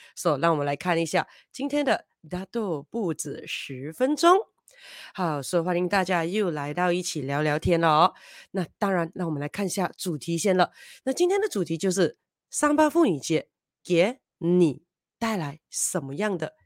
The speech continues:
启示呢？So，在我们开始之前，让我们来问问大家一下了。每当，当你听到这两个字“妇女”，你第一个联想到的是什么呢？不管现在你听的你是男生也好，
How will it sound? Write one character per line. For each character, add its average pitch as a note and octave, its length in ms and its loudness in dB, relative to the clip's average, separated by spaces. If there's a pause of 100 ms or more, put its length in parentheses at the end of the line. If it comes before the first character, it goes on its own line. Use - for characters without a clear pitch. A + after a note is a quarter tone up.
(120)
启 B2 400 -2
示 G#3+ 340 -2
呢？ F#3 200 0 (760)
So， D4 120 2
在 E4+ 180 8
我 D#4+ 60 8
们 A#3 120 2
开 A#3+ 180 -2
始 G3+ 100 -4
之 G#3 80 -4
前， G#3 200 -2
让 G#3+ 80 2
我 F#3+ 40 0
们 E3+ 120 0
来 D#3+ 100 4
问 F#3 180 2
问 F3+ 120 2
大 F3+ 180 2
家 D3+ 180 -2
一 D3+ 60 -2
下 E3+ 180 0
了。 D3 120 -2 (260)
每 A3 260 4
当， B3+ 280 -2
当 A#3 160 0
你 E3+ 80 -2
听 G#3+ 160 -2
到 A#3 80 -2
这 B3+ 100 -2
两 D#3 180 -2
个 D#3 120 -6
字 - 240 -6 (1000)
“妇 C#4+ 560 -2
女”， D#3+ 320 -4 (800)
你 F#3 420 0 (100)
第 D#4 140 2
一 C4 60 -4
个 C#4 100 2
联 F#3+ 480 -4
想 G3 180 -8
到 F3 140 -12
的 F#3 80 -8
是 G3 140 -10
什 D#3+ 80 -8
么 D#3 100 -6
呢？ E3 240 -10
不 C4 80 -4
管 G3+ 160 2
现 A#3 140 -4
在 A#3 100 4
你 F3 100 0
听 F#3+ 220 -4
的 F#3 140 4
你 D#3 120 0
是 G#3+ 120 -4
男 E3+ 260 2
生 F#3+ 180 2
也 F3+ 120 6
好， D#3+ 240 2